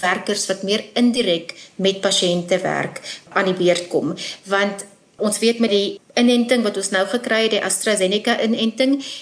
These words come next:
het elke persoon twee dosisse nodig. So, ons het 'n miljoen dosisse nou gekry, wat beteken daar's net genoeg vir vyfhonderd duisend mense om ingeënt te word. En ons kry nog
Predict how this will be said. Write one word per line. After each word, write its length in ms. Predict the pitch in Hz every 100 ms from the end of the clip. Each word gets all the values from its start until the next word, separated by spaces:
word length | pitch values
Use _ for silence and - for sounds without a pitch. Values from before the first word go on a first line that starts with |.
| -
het 180 | 202 -
elke 340 | 233 233 - 262
persoon 440 | - 226 226 214 - -
twee 300 | - 320 311 214
dosisse 460 | 185 190 190 185
nodig. 380 | 175 170 143 - - - -
So, 240 | - - 247
ons 160 | 226 226
het 120 | 208
'n 60 |
miljoen 420 | 208 185 208 294 262
dosisse 500 | 220 220 220 240 208
nou 240 | 190 202
gekry, 560 | 233 254 214 190 220 269 - -
wat 160 | 214
beteken 340 | 226 240 240 233
daar's 180 | 220
net 180 | 262 285
genoeg 340 | - 262 220 -
vir 120 | 233
vyfhonderd 640 | - 262 254 254 233 208
duisend 420 | 175 165 190 185
mense 420 | 175 160 165 147 175 - -
om 180 | - 208
ingeënt 580 | 208 208 208 202 190 185
te 120 | 202
word. 300 | 165 160 160
En 100 | 202
ons 120 | 202
kry 200 | - 254
nog 460 | 220 196 262 277